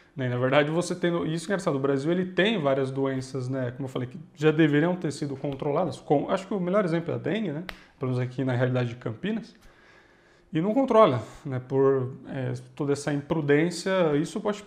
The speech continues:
isso é parte de todo mundo, né? As pessoas não se preocupam em limpar o ambiente, né? A própria imprensa não se preocupa também em informar, porque, claro, não é algo que dengue, todo mundo acha bobo, não, não dá moeda política, não é interessante criar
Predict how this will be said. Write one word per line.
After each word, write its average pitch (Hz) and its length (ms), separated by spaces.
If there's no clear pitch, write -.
isso 202 160
é 214 40
parte 208 180
de 202 60
todo 180 160
mundo, 151 260
né? 127 80
As 127 100
pessoas 135 460
não 127 160
se - 100
preocupam 165 540
em 131 160
limpar 127 420
o 127 60
ambiente, 165 640
né? 143 260
A 127 100
própria 160 340
imprensa 143 540
não 123 100
se 123 140
preocupa 139 480
também 139 320
em - 20
informar, 170 380
porque, 143 240
claro, 135 360
não 135 200
é 143 40
algo 139 300
que 135 180
dengue, 135 500
todo 147 180
mundo 151 180
acha 143 240
bobo, 131 320
não, 139 160
não 165 140
dá 143 240
moeda 131 320
política, 156 600
não 139 120
é 131 40
interessante 160 720
criar 127 360